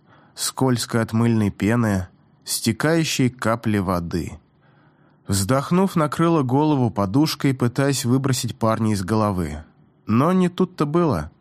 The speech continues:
Совместная ночёвка в одной комнате в таверне мне ещё никогда не давалось так тяжело.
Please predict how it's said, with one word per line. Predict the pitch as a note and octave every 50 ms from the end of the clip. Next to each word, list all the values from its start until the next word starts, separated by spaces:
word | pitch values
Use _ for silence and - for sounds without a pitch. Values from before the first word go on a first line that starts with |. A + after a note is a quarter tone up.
| _ _ _ _ _ -
Совместная | - - - B2 B2 B2+ C3+ D3+ F#3+ G3 - - F3+ E3+ E3
ночёвка | D#3+ D3 C3 C3 - D#3+ E3 E3 - - - C3
в | B2+
одной | B2+ B2 B2+ C3+ C3 B2
комнате | B2+ - C#3+ D3 D3 C#3 B2 - B2+
в | A#2+ -
таверне | - A#2 A2 A2 C3+ D#3 F3 E3+ E3 D#3+ D#3 D3+ C3+ B2 - -
мне | G#2+ G#2+ A#2 C3 C#3+ D#3
ещё | D#3 C#3+ - - D3
никогда | C#3+ C#3+ C3+ - C3 A#2+ A2+ G#2+ A#2+ C3
не | C#3 C3+ A#2+
давалось | A2+ G#2 G2 G2+ G#2 G#2+ G#2+ G2 - -
так | - G2 F#2+ -
тяжело. | - - F#2+ E2+ F2+ E2+ E2+ E2 D#2 D2+ D#2